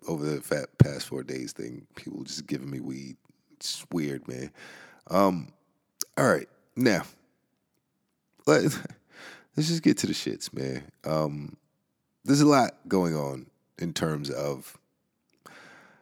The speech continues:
<sighs> in terms of, are we gonna die?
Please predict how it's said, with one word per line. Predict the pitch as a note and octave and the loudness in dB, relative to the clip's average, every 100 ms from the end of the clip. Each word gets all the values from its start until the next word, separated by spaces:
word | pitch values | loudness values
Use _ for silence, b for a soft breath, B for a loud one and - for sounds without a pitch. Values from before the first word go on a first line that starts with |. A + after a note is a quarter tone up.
| B B B B _ _ | B B B B _ _
<sighs> | B B B B B B _ - | B B B B B B _ -4
in | C3+ C#3+ | 0 6
terms | E3+ D3 | 8 10
of, | C#3 A2+ | 8 8
are | B2 A#2 | 6 6
we | A2 G#2 | 6 4
gonna | F#2 F2 | 4 0
die? | D#2 - D#2 C#2 - - | -2 -2 -2 0 -4 -8